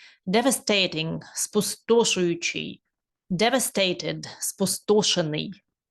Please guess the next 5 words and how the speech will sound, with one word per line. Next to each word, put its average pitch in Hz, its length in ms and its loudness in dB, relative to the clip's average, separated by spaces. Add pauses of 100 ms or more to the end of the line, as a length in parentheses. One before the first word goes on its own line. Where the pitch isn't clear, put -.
(440)
Disappoint. 208 1200 -2 (560)
Розчаровувати. 202 1400 -2 (180)
Disappointing. 190 1160 -2 (260)
Розчаровуючий. 185 1400 -2 (240)
Disappointed. 277 1200 2